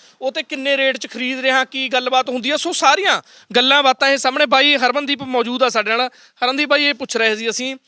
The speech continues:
ਆਪਣੀ ਗੱਲ ਵਿੱਚ, ਚਲੋ ਬਾਈ ਜੀ ਉਰੀਓ ਆ ਗਏ, ਉਹਨਾਂ ਨਾਲ ਗੱਲਬਾਤ ਕਰਨ ਲੱਗੇ। ਬਈ ਇੱਕ ਮੈਲ ਕੱਟਣ ਵਾਸਤੇ ਮੇਨ ਕੈਮੀਕਲ ਯੂਜ਼ ਕਰਨਾ ਹੀ ਪੈਂਦਾ, ਉਹਦੀ ਜਗ੍ਹਾ ਤੁਸੀਂ ਕੀ ਯੂਜ਼ ਕਰਦੇ ਹੋ, ਕੀ ਗੱਲਬਾਤ ਆ ਉਹ?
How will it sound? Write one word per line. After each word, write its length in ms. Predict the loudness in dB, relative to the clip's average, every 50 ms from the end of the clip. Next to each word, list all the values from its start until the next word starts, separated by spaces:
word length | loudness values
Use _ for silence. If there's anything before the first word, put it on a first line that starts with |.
| _ _ _ _ -2
ਆਪਣੀ 220 | -2 0 0 0
ਗੱਲ 160 | 0 0 0
ਵਿੱਚ, 200 | -2 -4 -6 -8
ਚਲੋ 240 | -6 -4 0 0 0
ਬਾਈ 200 | 2 2 0 0
ਜੀ 100 | 0 -4
ਉਰੀਓ 220 | -6 -4 -2 0 0
ਆ 120 | 0 0
ਗਏ, 100 | 0 -2
ਉਹਨਾਂ 160 | -2 -2 -2
ਨਾਲ 120 | -4 -2 -2
ਗੱਲਬਾਤ 320 | -2 -2 0 0 -2 -2
ਕਰਨ 200 | 0 -4 -2 -2
ਲੱਗੇ। 260 | -2 0 2 2 0 0 _ -16 -20 -20 -20 -20 _ -6
ਬਈ 100 | -4 -2
ਇੱਕ 340 | -2 0 -2 -4 -4 -2 2 4 4 6 6 4 4 2 0 -6 _ -12
ਮੈਲ 400 | -6 0 2 4 4 4 2 2
ਕੱਟਣ 300 | -2 -6 -10 -12 -10 -8
ਵਾਸਤੇ 380 | -4 -4 -4 -4 -6 -8 -12 -10
ਮੇਨ 320 | -4 -2 0 0 0 -2 -4 -12 _ _ _ _ _ _ _ _ _ _ _ -2
ਕੈਮੀਕਲ 440 | 0 2 2 2 0 -2 -4 -6 -6 -6
ਯੂਜ਼ 220 | -6 -8 -8 -8
ਕਰਨਾ 280 | -4 -2 0 0 2 0
ਹੀ 80 | 0 0
ਪੈਂਦਾ, 360 | -2 -6 -8 -8 -14 -14 -14 -14 -8 -6
ਉਹਦੀ 200 | -2 -2 0 0
ਜਗ੍ਹਾ 240 | 0 2 2 0
ਤੁਸੀਂ 280 | 0 -2 -6 -8 -8 -8
ਕੀ 240 | -6 -6 -6 -6 -6 -6
ਯੂਜ਼ 200 | -8 -10 -8 -4
ਕਰਦੇ 300 | -2 -2 -2 -2 -4 -8
ਹੋ, 100 | -8 -8
ਕੀ 220 | -6 -6 -6 -4
ਗੱਲਬਾਤ 360 | -2 -4 -4 -4 -6 -8 -8
ਆ 40 | -10
ਉਹ? 60 | -14